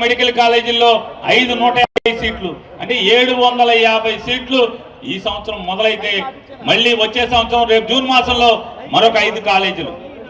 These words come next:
అంటే ఇట్లా వెరసి రాబోయే స-, రాబోయే రోజుల్లో మనకి సాలీనా ప్రభుత్వ బడు, ప్రభుత్వ మెడికల్ కాలేజీల్లో సుమారుగా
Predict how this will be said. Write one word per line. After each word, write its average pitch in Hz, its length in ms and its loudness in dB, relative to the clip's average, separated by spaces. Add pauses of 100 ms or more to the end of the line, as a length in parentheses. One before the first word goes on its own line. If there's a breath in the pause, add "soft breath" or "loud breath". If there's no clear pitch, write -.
అంటే 226 140 -6 (100)
ఇట్లా 240 160 4 (100)
వెరసి 254 400 4 (640)
రాబోయే 233 480 4
స-, 208 220 -2
రాబోయే 240 380 4
రోజుల్లో 226 340 0 (140)
మనకి 226 280 -2 (500)
సాలీనా 233 540 4 (240)
ప్రభుత్వ 254 400 0 (120)
బడు, 240 180 6 (120)
ప్రభుత్వ 262 360 0 (640)
మెడికల్ 262 400 2
కాలేజీల్లో 240 480 0 (140)
సుమారుగా 226 460 2